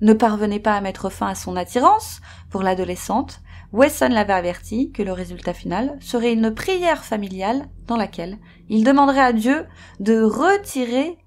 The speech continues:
l'entité offensante, en d'autres termes, qu'il serait tué. Oui, parce que tantôt Wesson se prenait pour Dieu, comme je vous le disais précédemment, et tantôt il se prenait pour Jésus-Christ. Il y avait énormément d'incohérences dans ces délires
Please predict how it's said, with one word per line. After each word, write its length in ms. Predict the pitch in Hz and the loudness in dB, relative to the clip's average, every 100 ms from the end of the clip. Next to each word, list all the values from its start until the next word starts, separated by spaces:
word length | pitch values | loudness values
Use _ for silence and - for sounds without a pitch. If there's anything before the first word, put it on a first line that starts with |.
| - | -6
l'entité 880 | 214 285 339 - 254 - 196 185 - _ _ | 0 0 0 -6 -10 -10 -10 -10 -12 _ _
offensante, 800 | 339 349 240 214 - - 208 220 - | -2 0 -4 -4 -8 -10 -8 -10 -14
en 100 | 175 | -8
d'autres 400 | 175 330 - 214 | -4 -6 -6 -8
termes, 540 | 196 185 180 226 254 | -8 -8 -6 -6 -8
qu'il 180 | 254 190 | -8 -10
serait 320 | - 196 220 | -10 -8 -6
tué. 380 | 269 - 254 220 - - - | -6 -6 -4 -4 -6 -16 -10
Oui, 80 | 294 | 2
parce 200 | 302 294 | 2 2
que 80 | 294 | -4
tantôt 560 | 294 294 294 330 302 | 0 -2 0 -2 0
Wesson 400 | 220 240 - 262 | -2 -2 -4 -6
se 80 | 240 | -4
prenait 360 | 220 - 208 202 | -6 -4 -4 -4
pour 340 | - 190 196 - | -8 -12 -14 -16
Dieu, 440 | 175 220 311 415 - - - | -4 -2 -2 -6 -16 -20 -14
comme 180 | 190 180 | -12 -12
je 80 | |
vous 100 | 180 | -12
le 60 | 185 | -14
disais 340 | 190 190 190 - - - | -10 -8 -8 -10 -20 -10
précédemment, 640 | - 214 208 185 185 269 - - - | -4 -4 -2 -2 0 0 -2 -12 -12
et 80 | 185 | -8
tantôt 300 | 185 269 277 | -4 -2 -4
il 80 | |
se 100 | - | -2
prenait 300 | 202 - 247 | -4 0 0
pour 180 | 269 208 | 0 -2
Jésus-Christ. 720 | 202 247 240 - 180 - - - - - - | 0 0 -4 -12 -16 -18 -20 -20 -20 -20 -4
Il 80 | 214 | 6
y 60 | 262 | 8
avait 160 | 320 | 8
énormément 420 | 339 320 285 302 | 6 6 6 2
d'incohérences 1040 | 311 226 285 302 285 247 220 214 269 - - | 2 4 4 2 -2 -2 0 -2 -2 -6 -14
dans 320 | 190 208 226 - | -2 0 0 -6
ces 160 | - | -12
délires 480 | 196 185 220 240 - | -8 -4 -6 -6 -14